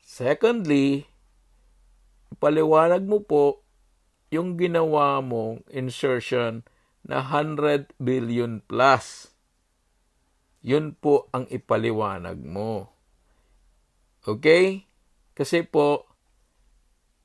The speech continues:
nakakainsulto na po sa aming mga Pilipino na magtuturo ka na magtuturo, pero hindi mo pinapaliwanag yung aligasyon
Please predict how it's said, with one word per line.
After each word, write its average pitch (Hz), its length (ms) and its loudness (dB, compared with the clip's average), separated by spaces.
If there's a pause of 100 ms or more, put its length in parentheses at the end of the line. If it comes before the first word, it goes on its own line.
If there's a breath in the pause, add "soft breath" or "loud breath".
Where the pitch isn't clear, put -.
(360)
nakakainsulto 165 920 2
na 185 160 -2
po 165 220 -6
sa 123 320 0
aming 170 260 -4
mga 175 140 0
Pilipino 170 840 -2 (1000)
na 104 120 -12
magtuturo 127 800 0
ka 190 120 2
na 190 80 2
magtuturo, 156 1040 0 (880)
pero 151 320 0
hindi 143 240 0
mo 139 160 -2
pinapaliwanag 143 1200 2 (720)
yung 117 240 -8
aligasyon 127 960 -2